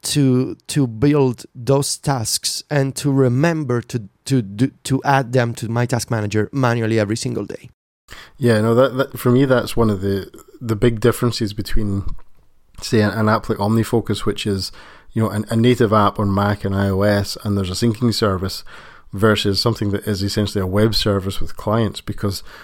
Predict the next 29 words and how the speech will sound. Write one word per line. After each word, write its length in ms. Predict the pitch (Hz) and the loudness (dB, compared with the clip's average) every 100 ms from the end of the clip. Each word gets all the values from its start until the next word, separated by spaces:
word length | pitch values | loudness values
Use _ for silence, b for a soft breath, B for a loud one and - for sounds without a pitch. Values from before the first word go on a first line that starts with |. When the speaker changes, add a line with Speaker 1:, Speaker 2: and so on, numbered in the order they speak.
| B B - | B B -2
Speaker 2:
what, 240 | 110 110 | 0 2
what 140 | 110 110 | 2 2
I'm 80 | |
hearing 320 | 101 117 131 120 | 2 4 6 4
from 140 | 117 | 0
what 100 | 107 | 0
you're 80 | 92 | 0
saying 280 | - 123 113 | 2 4 4
there 200 | 95 95 | 4 2
is 300 | - 104 - | -2 -6 -6
that 120 | 101 | -8
Todoist 520 | 104 101 120 117 - | -4 4 4 4 2
is 140 | 98 | -4
essentially 480 | 98 92 104 101 104 | -4 -4 -2 -2 -4
working 460 | 92 98 101 - 107 | -2 0 0 0 -2
for 200 | - 104 | 0 0
you 160 | 98 | 0
in 100 | 92 | -2
the 80 | 90 | -4
background 520 | 85 95 95 95 92 | -2 -2 -2 -4 -2
twenty-four 440 | 92 95 95 135 123 | 2 0 2 2 2
seven, 260 | 104 95 | 0 -4
Speaker 1:
Yeah. 60 | 85 - B B - | -4 -8 B B -6
Speaker 2:
doing 340 | 104 113 113 110 | 2 4 6 4
things, 520 | 107 92 90 90 - B B B | 2 0 -2 -6 -10 B B B
uh, 320 | - 90 87 82 | -8 -6 -6 -4
lining 440 | 104 107 113 107 | 0 2 4 2
things 340 | 101 98 98 98 | 0 -2 0 -2
up, 260 | 92 - | -2 2